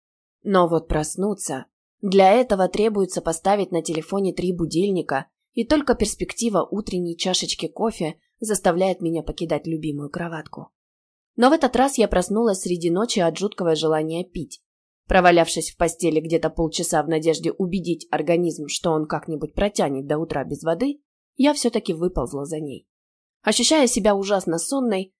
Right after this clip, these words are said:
я потащилась на кухню. Спросонья,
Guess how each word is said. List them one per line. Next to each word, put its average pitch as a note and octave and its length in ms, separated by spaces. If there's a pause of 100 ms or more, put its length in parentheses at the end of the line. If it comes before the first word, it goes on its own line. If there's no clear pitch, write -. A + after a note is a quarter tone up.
(160)
я A#3 180
потащилась F3+ 540
на A3 100
кухню. - 460 (800)
Спросонья, G3+ 760